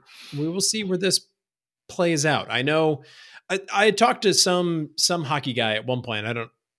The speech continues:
know who it was. It's not relevant. Um, that said that Brandon Naruto is a pretty good coach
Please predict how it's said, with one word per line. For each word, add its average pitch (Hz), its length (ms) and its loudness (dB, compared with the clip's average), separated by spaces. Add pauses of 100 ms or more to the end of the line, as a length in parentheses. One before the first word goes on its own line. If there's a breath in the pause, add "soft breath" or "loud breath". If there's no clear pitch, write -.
(160)
know 123 360 -2
who 117 140 -4
it 113 100 -8
was. 113 540 0 (680)
It's 127 340 -10
not 110 240 -4
relevant. 104 540 -6 (120)
Um, 107 440 -6 (120)
that 135 200 0
said 131 200 2
that 123 120 -2
Brandon 120 360 -2
Naruto 113 380 -2
is - 200 -2 (200)
a - 40 -20
pretty 123 160 -8
good 104 140 -10
coach - 380 -8